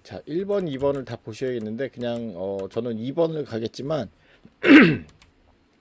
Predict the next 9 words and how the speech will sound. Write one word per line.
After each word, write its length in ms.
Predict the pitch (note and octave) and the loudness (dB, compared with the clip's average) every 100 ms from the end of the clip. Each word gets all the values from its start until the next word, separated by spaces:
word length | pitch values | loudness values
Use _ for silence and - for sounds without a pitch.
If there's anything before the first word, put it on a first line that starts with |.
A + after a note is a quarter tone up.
| - _ _ _ _ | -20 _ _ _ _
일 160 | F#3 A3 | 2 4
그룹도 440 | A3 G3+ - D#3+ | 4 0 -2 -6
조금 380 | D#3 F3 - D#3+ | -4 -8 -6 -6
고민해 400 | C#3 A#2 A#2 B2+ | -6 -8 -6 -6
보세요. 480 | E3 C#3 A2+ G#2 D#3 - _ - A2 | -6 -4 -2 -2 -4 -10 _ -20 -20
자, 200 | - F#2+ | -16 -14
그래서 560 | F#2+ G2 A2+ E3 G3 F3+ - | -14 -14 -6 -4 -4 -8 -18
여기 440 | G#2 G2+ G#2+ E3 A3 - | -18 -12 -8 -8 -10 -16
일단은, 580 | - - G2+ C#3+ A3 | -18 -12 -10 -6 -6